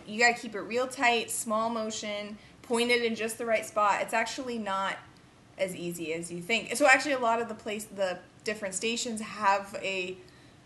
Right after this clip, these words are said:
you know, witch or wizard standing there that's like, "Nope, little to the left. All right, now, now try it a little to the right.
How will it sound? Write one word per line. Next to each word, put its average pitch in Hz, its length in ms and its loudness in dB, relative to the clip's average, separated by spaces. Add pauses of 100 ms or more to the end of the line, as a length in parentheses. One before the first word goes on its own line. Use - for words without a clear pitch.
you 202 120 -6
know, 170 180 -2
witch 190 340 -2
or 190 160 -2
wizard 180 640 -2
standing 196 480 2
there 175 220 0
that's 170 260 -4
like, 165 180 -2 (160)
"Nope, 202 220 2 (100)
little 220 280 -2
to 220 60 -6
the 226 60 -2
left. 190 720 0
All 226 60 12
right, 226 100 12
now, 226 220 8
now 220 160 10
try 247 240 10
it 240 80 10
a 240 60 6
little 247 260 4
to 247 60 2
the 240 100 4
right. 190 320 4